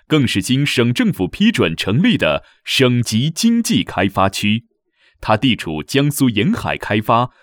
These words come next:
和长三角经济一体化国家战略的叠加区域，紧扼国家“一带一路”倡议和省“一加三”区域发展战略的重要节点，规划开发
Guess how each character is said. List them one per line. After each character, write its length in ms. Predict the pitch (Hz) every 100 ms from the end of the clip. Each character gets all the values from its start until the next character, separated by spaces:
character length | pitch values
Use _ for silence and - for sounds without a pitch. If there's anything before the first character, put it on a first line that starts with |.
| -
和 240 | 120 127
长 260 | - - 180
三 180 | 247 240
角 240 | 101 76
经 240 | - 185
济 140 | 202 135
一 180 | 196 226
体 160 | 82
化 280 | - 107 76 _ _
国 220 | 107 123
家 220 | 123 117
战 320 | 131 139 196 127
略 160 | 107
的 120 | 80
叠 360 | 80 95 123 226
加 240 | 147 117
区 180 | - 101
域， 360 | 92 92 76 - _ _ _
紧 240 | - 139 143
扼 180 | 247 180
国 200 | 196 110
家 320 | 131 131 131 _ -
“一 240 | 104 180
带 220 | 247 214
一 160 | 165 95
路” 180 | 175 143
倡 260 | - 220 107
议 260 | 92 76 _ _ _
和 200 | - 135
省 340 | 135 98 98 101
“一 120 | 131
加 220 | 135 127
三” 260 | - 131 135
区 380 | - 214 226
域 100 | 131
发 280 | 82 175 214
展 260 | 139 78 78
战 300 | 254 233 110
略 160 | 107 -
的 100 | 78
重 320 | - 254 135
要 160 | 98 71
节 260 | - 101
点， 300 | 131 92 62 _ _ _ _ _ -
规 200 | 131 165
划 220 | - 110
开 220 | - 104
发 260 | 107 107